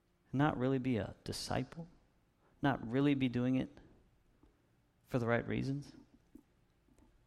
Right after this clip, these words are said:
I've been reading a book the past couple of weeks or a week or so about prayer. And it's an interesting book. It was a guy who, who had an opportunity to speak at some churches, and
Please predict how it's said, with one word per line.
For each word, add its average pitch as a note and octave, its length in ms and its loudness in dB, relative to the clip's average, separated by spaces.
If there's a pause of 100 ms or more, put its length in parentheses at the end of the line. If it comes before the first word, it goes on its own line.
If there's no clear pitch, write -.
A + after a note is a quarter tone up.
(920)
I've D3 220 10
been C3 140 6
reading B2 220 6
a G#2+ 80 2
book A#2 340 0 (180)
the - 60 -10
past A2 420 2 (120)
couple A2+ 240 -2
of G#2+ 80 -2
weeks A2 340 -2
or G#2 100 -6
a G2+ 40 -8
week G#2+ 220 -6
or G#2 40 -6
so F#2+ 300 -6 (840)
about C3+ 240 4
prayer. G#2 400 2 (1040)
And C#3 100 10
it's C#3+ 140 8
an D#3 80 10
interesting D#3 480 6
book. C3 200 6
It A#2+ 40 2
was A2 160 0
a A2+ 60 2
guy A#2+ 260 10
who, A#2 240 2
who A2 200 -4 (320)
had A#2 140 -2
an A2+ 140 4
opportunity A#2+ 640 2
to F#2+ 60 -4
speak C3+ 340 0
at A#2+ 80 2
some A2+ 160 -2
churches, A#2+ 560 0
and G#2 160 0